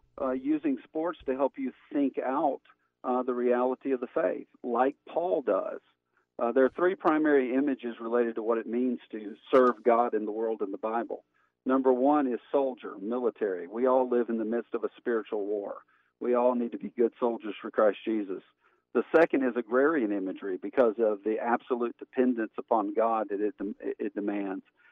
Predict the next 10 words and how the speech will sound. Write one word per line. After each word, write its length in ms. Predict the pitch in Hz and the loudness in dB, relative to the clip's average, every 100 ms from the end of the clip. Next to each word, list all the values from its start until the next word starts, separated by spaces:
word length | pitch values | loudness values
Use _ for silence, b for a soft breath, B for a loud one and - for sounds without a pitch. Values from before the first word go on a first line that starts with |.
| b | b
And 120 | 147 | 2
the 60 | 143 | 4
third 320 | - 175 202 | 6 6 6
would 140 | 160 131 | 2 0
be 120 | 131 | 2
athletic 420 | 131 156 180 - | 2 0 -2 -2
imagery, 500 | 98 90 - - - _ _ _ _ - | -6 -8 -10 -16 -16 _ _ _ _ -6
the 80 | 117 | -4
determination, 960 | 120 110 139 127 117 127 123 - 110 | -2 2 2 2 2 2 0 -6 -6
the 60 | 101 | -6